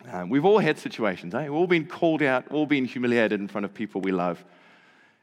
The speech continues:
We all know how that feels and how terrible it is. Hmm. Now, before we really dig into this passage, I just wanna just point out something. Some of your Bibles are gonna say, uh, this passage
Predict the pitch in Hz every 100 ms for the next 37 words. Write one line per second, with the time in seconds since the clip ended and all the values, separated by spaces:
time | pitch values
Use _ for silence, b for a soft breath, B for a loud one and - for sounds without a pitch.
0 | - 139 139 135 113 113 107 - 117 104
1 | 98 95 98 - 98 73 87 90 90 -
2 | - _ _ _ _ _ _ _ _ _
3 | _ _ _ _ _ - 87 - _ _
4 | _ b b b b b b b _ _
5 | _ _ _ _ _ _ 147 151 - 180
6 | 160 233 240 185 180 170 170 160 165 123
7 | 135 160 156 117 139 196 175 147 - 147
8 | 139 110 131 113 107 160 170 147 123 120
9 | 117 107 104 107 104 - 101 95 95 92
10 | - 90 87 85 127 - 127 120 - 107
11 | -